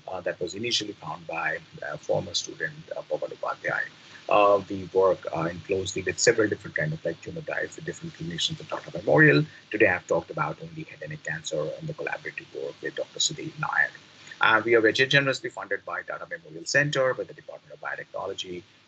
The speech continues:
We are formally, uh, funded by the Wellcome Trust, T V D India Alliance, T V D Virtual. We are one of the Nobel Virtual National Cancer Institute, um, uh, Center, uh,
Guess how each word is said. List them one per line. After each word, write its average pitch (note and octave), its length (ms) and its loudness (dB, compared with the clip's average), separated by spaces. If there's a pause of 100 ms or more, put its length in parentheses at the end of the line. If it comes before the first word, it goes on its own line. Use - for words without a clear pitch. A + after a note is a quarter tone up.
We E2 100 -2
are E2 40 0
formally, D2+ 340 -8 (200)
uh, D#2 180 -6
funded D2+ 300 -8
by D2+ 100 -6
the D2+ 140 -12
Wellcome D2+ 320 -6
Trust, - 240 -6
T - 60 -8
V - 80 -12
D B1 140 -16
India - 240 -2
Alliance, G#2 720 0
T - 80 -6
V - 60 -6 (160)
D - 60 -14 (200)
Virtual. F2+ 320 2 (100)
We F#2+ 100 4
are F2+ 60 6
one E2+ 160 0
of D#2+ 100 -12
the E2 80 -10
Nobel D#2+ 400 -6
Virtual D#3+ 300 -6
National - 280 -2
Cancer - 340 -4
Institute, - 580 -2 (440)
um, F#2+ 500 2
uh, F#2+ 80 0
Center, - 380 2 (880)
uh, - 140 -6